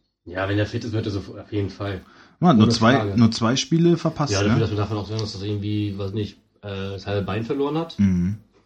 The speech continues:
Speaker 1: Aber gute Ärzte, gute Spritzen habt ihr.
Speaker 2: Ja.
Speaker 1: So, Eintracht. Machst du? Ich?
Speaker 2: Äh, Frankfurt.
Speaker 1: Yeah.
Speaker 2: Mm,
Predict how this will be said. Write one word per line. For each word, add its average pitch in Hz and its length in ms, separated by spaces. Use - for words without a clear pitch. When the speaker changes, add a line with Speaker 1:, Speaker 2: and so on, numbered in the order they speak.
Speaker 1:
Aber 113 180
gute 139 200
Ärzte, 160 460
gute 139 200
Spritzen 156 400
habt 131 180
ihr. 131 160
Speaker 2:
Ja. 120 220
Speaker 1:
So, 170 340
Eintracht. 135 880
Machst 120 160
du? 226 280
Ich? 185 220
Speaker 2:
Äh, 110 400
Frankfurt. 131 680
Speaker 1:
Yeah. 110 260
Speaker 2:
Mm, 107 840